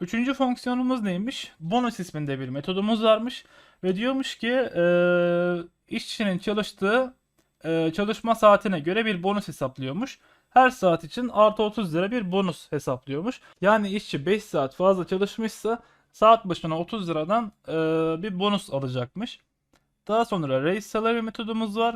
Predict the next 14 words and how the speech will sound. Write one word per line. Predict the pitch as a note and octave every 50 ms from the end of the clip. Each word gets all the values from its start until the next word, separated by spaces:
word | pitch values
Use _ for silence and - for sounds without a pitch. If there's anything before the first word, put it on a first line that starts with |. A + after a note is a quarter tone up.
| G#3 -
Burada | - F3 F3 E3+ E3 F#3 F3+ F3
maaşımızı | D3+ C3+ C#3+ D#3 D#3 D3+ - - E3+ E3 D3+ D#3
arttırma | C3+ C3 C3 D#3+ D#3 E3 F3+ F#3
metodu. | F#3 F3+ F3+ F#3 F#3 G3 G#3 G#3+ - _ _ _ _ _ _ _ _ _
Diyor | - G#3 C4 C#4 C4+
ki | - B3 A3
bize, | G#3 G3 G#3 B3 B3+ B3+ B3+ - - _ - -
e, | D3+ F3 F3 F3 F3+ F3+ F3+ F3 F3 F3 F3 F3 F3 F3 F3 F3 F3 F3 F3+ F3 - F#3+
en | A#3 B3
az | B3 G#3 F3+ E3+
on | E3+ E3+ G#3+ A#3+ A#3+
yıl | A3+ G3+ E3+ -
çalıştıysa | - G#3+ A3 A#3+ - - - B3 A#3 - A3+ G#3+ F#3+
diyor, | G#3+ A3 A3+